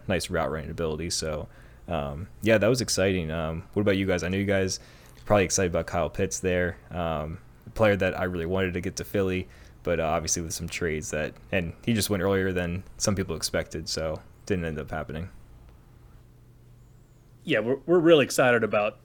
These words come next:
Speaker 2: Pitts, but it's, it's kinda, we're at the point where it's, it's tough to,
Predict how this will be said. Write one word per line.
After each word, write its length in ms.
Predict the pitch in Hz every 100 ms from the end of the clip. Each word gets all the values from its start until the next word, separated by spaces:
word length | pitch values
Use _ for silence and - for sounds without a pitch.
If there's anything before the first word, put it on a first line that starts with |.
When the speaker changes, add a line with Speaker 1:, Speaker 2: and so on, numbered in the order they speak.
| -
Speaker 2:
Pitts, 320 | - 139 127
but 140 | - 123
it's, 200 | 113 -
it's 100 | 135
kinda, 380 | - 170 143 117
we're 160 | 131 147
at 100 | 147
the 60 | 120
point 300 | 139 135 127
where 100 | 110
it's, 240 | 104 - 120
it's 180 | -
tough 300 | - 156 151
to, 440 | - 131 117 110